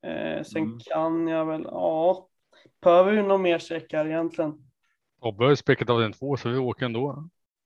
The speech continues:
Speaker 2: <laughs> Ja. Nej, vi
Speaker 1: Nej,
Speaker 2: ska ju bygga,
Speaker 1: jag
Speaker 2: vi
Speaker 1: vet
Speaker 2: ska ju
Speaker 1: inte, jag
Speaker 2: bygga
Speaker 1: har
Speaker 2: ut
Speaker 1: inte
Speaker 2: systemet.
Speaker 1: riktigt någon bakom Bledugers, eh, som ni inte har strecket.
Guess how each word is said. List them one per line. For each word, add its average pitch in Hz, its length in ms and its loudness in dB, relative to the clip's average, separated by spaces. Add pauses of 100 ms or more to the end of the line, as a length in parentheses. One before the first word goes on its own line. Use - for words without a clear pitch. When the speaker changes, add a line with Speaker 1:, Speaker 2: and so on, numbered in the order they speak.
(160)
Speaker 2:
<laughs> - 220 -6 (2250)
Ja. 92 280 -6 (420)
Nej, 180 160 10
vi 175 60 10
Speaker 1:
Nej, 170 80 8
Speaker 2:
ska 139 120 4
ju 127 80 6
bygga, 123 240 4
Speaker 1:
jag 127 80 6
Speaker 2:
vi 185 40 10
Speaker 1:
vet 190 80 10
Speaker 2:
ska 190 100 4
ju - 40 6
Speaker 1:
inte, - 120 6
jag 185 60 8
Speaker 2:
bygga - 20 6
Speaker 1:
har - 100 4
Speaker 2:
ut - 60 2
Speaker 1:
inte - 80 2
Speaker 2:
systemet. 170 220 -2
Speaker 1:
riktigt 156 80 -4
någon 165 200 2
bakom 160 420 0
Bledugers, 156 720 -2
eh, 156 680 -8 (380)
som 156 200 -4
ni 156 80 -2
inte 151 200 -6
har 165 60 -2
strecket. 151 400 -12